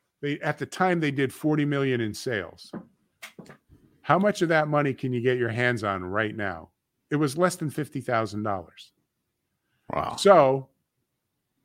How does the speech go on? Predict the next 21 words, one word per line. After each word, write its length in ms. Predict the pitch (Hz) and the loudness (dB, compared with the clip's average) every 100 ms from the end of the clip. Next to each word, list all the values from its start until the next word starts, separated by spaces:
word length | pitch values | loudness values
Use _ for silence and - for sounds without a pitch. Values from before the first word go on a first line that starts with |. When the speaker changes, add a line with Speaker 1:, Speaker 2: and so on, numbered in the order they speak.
| _ _ _ _ - _ _ _ _ _ _ _ _ _ _ _ _ _ _ _ | _ _ _ _ -20 _ _ _ _ _ _ _ _ _ _ _ _ _ _ _
Speaker 1:
I 100 | 123 | -2
said, 300 | 127 - 131 | 0 2 2
"But 140 | 120 123 | 2 4
I 120 | 139 | 2
could 160 | 147 147 | 2 -2
find 300 | 165 151 139 | 0 0 0
it 160 | 135 | -2
in 160 | 131 127 | -2 0
your, 180 | 120 120 - | 0 -2 -2
in 120 | 120 | -2
your 200 | 117 107 | -2 -4
cash 420 | - 123 107 101 | -4 0 2 0
flow." 320 | - 87 82 _ _ _ _ 143 | -6 -10 -12 _ _ _ _ 4
"Okay, 360 | 165 151 131 | 4 4 0
show 340 | 123 - 143 104 | 0 0 0 0
us." 340 | 87 - - _ _ _ _ _ | -4 -14 -20 _ _ _ _ _
And 120 | 127 | -6
here's 200 | 139 185 | -2 0
all 200 | 165 151 | 2 2
we 120 | 135 123 | 2 -4
did. 340 | 110 85 - | -4 -6 -12